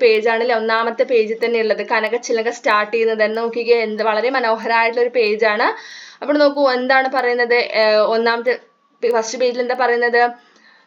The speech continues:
ഒരു, നമ്മുടെ, ഏഹ്, വളരെ പ്രശസ്തമായ കവിയുടെ, അതായത് പി ടി ഭാസ്കര പണിക്കർ എന്നൊരു കവിയുടെ, ഏഹ്, കോട്ടിങ്സ് ആണ് കൊടുത്തിരിക്കുന്നത്. രണ്ട് വരി.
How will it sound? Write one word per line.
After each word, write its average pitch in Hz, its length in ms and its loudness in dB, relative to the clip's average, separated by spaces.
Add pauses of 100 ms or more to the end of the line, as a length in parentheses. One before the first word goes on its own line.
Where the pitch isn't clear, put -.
(160)
ഒരു, 247 280 4 (120)
നമ്മുടെ, 240 180 2
ഏഹ്, 220 500 0 (220)
വളരെ 240 200 2
പ്രശസ്തമായ 247 1000 -2 (400)
കവിയുടെ, 220 640 0
അതായത് 220 220 -2
പി 226 300 -6
ടി 403 220 0
ഭാസ്കര 226 480 0 (200)
പണിക്കർ 226 340 -2
എന്നൊരു 220 280 -4
കവിയുടെ, 214 500 0 (480)
ഏഹ്, 220 320 4
കോട്ടിങ്സ് 277 600 2
ആണ് 277 140 0
കൊടുത്തിരിക്കുന്നത്. 190 680 -2
രണ്ട് 285 240 -2
വരി. 226 360 0